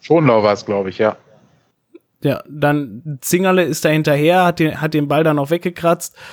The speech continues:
Speaker 2: Dann ging der Ball, genau, dann kam ein Rückpass, der kam da nicht an, der ging zum Gegner, dann ist der quasi, der Zingerle fast bis zur Mittellinie gelaufen und hat den Ball dann noch weggegrätscht. Äh, und hat dann so die wichtige,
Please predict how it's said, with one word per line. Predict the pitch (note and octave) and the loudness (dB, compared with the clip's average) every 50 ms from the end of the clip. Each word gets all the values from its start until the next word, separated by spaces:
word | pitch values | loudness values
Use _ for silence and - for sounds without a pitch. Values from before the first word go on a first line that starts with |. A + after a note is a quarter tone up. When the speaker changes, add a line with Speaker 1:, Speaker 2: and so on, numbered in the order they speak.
| - - - - _ _ _ _ _ _ - | -20 -20 -20 -20 _ _ _ _ _ _ -2
Speaker 2:
Dann | D3+ D3+ D#3 D#3 D#3 D#3 D#3 A2+ - - _ _ _ _ _ _ - | 0 0 2 0 -2 -2 -6 -8 -14 -20 _ _ _ _ _ _ -12
ging | F3+ D#3+ D3+ F3+ G3 G3+ | -6 -2 0 0 2 2
der | F#3 F3 E3 | 2 2 2
Ball, | D#3+ D3+ D#3 D#3 D#3+ E3+ E3 E3 D#3+ D#3 D#3 - _ _ _ | 2 0 2 2 4 4 2 2 0 -4 -6 -12 _ _ _
genau, | - D#3+ D3 D3 D3 D#3 D3+ | -12 -8 -2 0 2 2 2
dann | D3+ C#3 | 0 0
kam | C3+ D#3 D#3+ D#3+ D#3 D3+ D3+ D#3 D#3 | 0 0 0 0 0 0 0 0 0
ein | D3+ | 0
Rückpass, | C#3 C#3+ G#3+ A3 _ - A3 G#3+ G#3 - - | 2 0 -2 -2 _ -2 0 0 0 0 0
der | F3+ E3 | -2 0
kam | D#3+ - E3 D#3+ F3 F3 | 0 0 0 2 2 2
da | E3+ E3 | 2 0
nicht | E3 E3+ - | 0 -2 -2
an, | - F3 F3+ | -2 0 2
der | F3 E3 | 2 0
ging | D#3+ E3+ F3 F#3 | 0 0 0 0
zum | F3+ - F3+ E3+ | 0 0 0 0
Gegner, | D#3+ F3+ F#3 F#3 F3+ E3 D#3+ | 2 0 0 2 0 0 2
dann | D#3 D#3 D#3 C3 | 2 0 0 0
ist | B2+ D#3 - - - | -2 -4 -4 -2 0
der | D#3 D3 D3+ D3+ | 2 2 2 0
quasi, | - - - D3+ D#3 D#3 D#3 D3+ D#3 - - _ _ | -2 -2 0 0 0 0 -2 -8 -10 -14 -20 _ _
der | - D#3+ D3+ D3+ C#3+ | -6 -2 0 0 0
Zingerle | - E3+ E3+ E3 D#3 D3+ | 0 0 0 2 2 0
fast | C#3+ - F3 F3 - - | 0 0 -2 -2 0 0
bis | F3+ F3 - | -2 0 0
zur | - D#3 | 2 2
Mittellinie | D#3+ G3 G3+ G3+ E3 D#3 D3+ D3+ D3 | 2 2 0 0 0 0 0 0 0
gelaufen | C#3+ D3 C3+ C3 C#3+ D3+ E3+ D#3 | 0 0 0 0 0 0 -2 -2
und | D3 D3 | -2 -2
hat | D3 D3 | -2 0
den | D3 D3 D3 C#3 | -2 -2 -2 0
Ball | C#3 C3+ D3 | 0 0 2
dann | D3 D3 C#3+ | 2 2 0
noch | C#3 C3+ - - | 0 -2 -2 -4
weggegrätscht. | D3+ D3+ - D3+ C#3+ C#3 C3+ C#3+ E3 F3+ - - - - - - - - - - - - _ _ _ _ - - | -4 -4 -6 -8 -6 -2 0 0 0 -2 -4 -12 -20 -20 -20 -20 -18 -20 -20 -20 -20 -20 _ _ _ _ -6 -2
Äh, | D3 C#3+ C#3 C#3 C#3 C3+ | 2 2 4 4 4 2
und | C#3 - D3+ D#3 D#3 D3 C#3 | 0 0 0 0 0 0 0
hat | E3 D#3+ - | -2 -2 0
dann | E3+ D#3 D#3 D3+ | 0 0 0 2
so | D3 D3+ D#3+ | 2 2 2
die | D#3+ D#3+ D3+ | 2 0 -2
wichtige, | D#3 E3+ - - D#3+ E3 D#3+ D#3 D3+ D3+ D3+ | -2 -4 -4 -6 -2 0 2 4 4 2 0